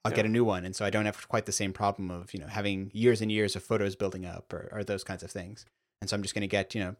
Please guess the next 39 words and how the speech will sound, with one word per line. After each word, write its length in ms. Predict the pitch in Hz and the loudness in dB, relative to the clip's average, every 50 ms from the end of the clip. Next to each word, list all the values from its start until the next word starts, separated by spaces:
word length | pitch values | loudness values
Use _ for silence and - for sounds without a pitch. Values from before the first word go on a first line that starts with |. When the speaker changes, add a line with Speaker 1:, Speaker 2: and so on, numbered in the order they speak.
| - _ | -12 _
Speaker 1:
a 60 | 98 | -2
pair 160 | - 127 120 | 4 4 4
of 60 | 110 98 | 4 4
Sports. 420 | - - 143 143 147 147 - - | 6 8 10 10 10 10 8 4
I'll, 120 | 120 107 | 4 4
at 140 | 101 113 113 | 4 0 -2
this 120 | - 120 - | -2 -2 0
point, 260 | - 135 127 127 127 | 2 2 4 4 4
I 40 | 113 | 2
expect 400 | 107 - - - 120 113 - - | 2 2 2 2 2 2 2 -2
to, 360 | - 120 113 110 104 101 95 101 | 0 0 2 2 0 0 0 0
you 100 | 107 101 | -2 -2
know, 60 | 92 | -2
pre-order 400 | - - 131 127 123 120 117 123 | 2 8 10 10 10 10 6 4
them 220 | 123 120 127 127 | 0 0 2 2
as, 340 | 113 92 87 - - - - - | 0 0 -2 -4 -6 -8 -6 -6
as 100 | 110 - | -6 -2
soon 160 | - 131 123 | 0 0 2
as 320 | 117 113 104 - - - _ _ _ - | 2 2 0 -2 -4 -6 _ _ _ -4
I 60 | - 104 | -2 -2
can. 380 | - - 120 117 123 139 147 | 0 2 2 2 4 2 2
You 100 | 127 98 | 0 -2
know, 60 | 82 | -4
if 120 | 82 - - | -4 0 0
I 40 | 98 | 0
have 120 | 101 - | 0 0
to 80 | - 107 | -2 -4
s-, 100 | 92 - _ _ _ _ | -4 -4 _ _ _ _
wait 120 | 101 104 107 | 0 0 0
up 120 | 101 - | 2 0
till 100 | - 104 | -4 -6
three 180 | - - 117 104 | -4 -2 -2 0
in 60 | 98 | 0
the 80 | 101 101 | 0 -2
morning 300 | 104 107 107 107 104 98 | -2 -2 0 -2 -4 -4
to 80 | - 107 | -6 -6
do 160 | 104 110 110 | -6 -2 0
that, 340 | 113 110 107 107 107 - _ _ - _ _ _ _ _ _ _ _ | 0 0 0 -2 -6 -10 _ _ -20 _ _ _ _ _ _ _ _
um, 180 | 95 95 95 | -6 -4 -4